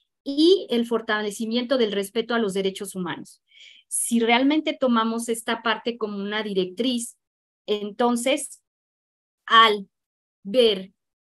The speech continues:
que desde la más temprana infancia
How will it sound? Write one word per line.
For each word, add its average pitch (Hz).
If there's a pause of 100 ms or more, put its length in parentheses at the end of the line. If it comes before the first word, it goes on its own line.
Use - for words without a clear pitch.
que 233
desde 214
la 208
más 233
temprana 247
infancia 202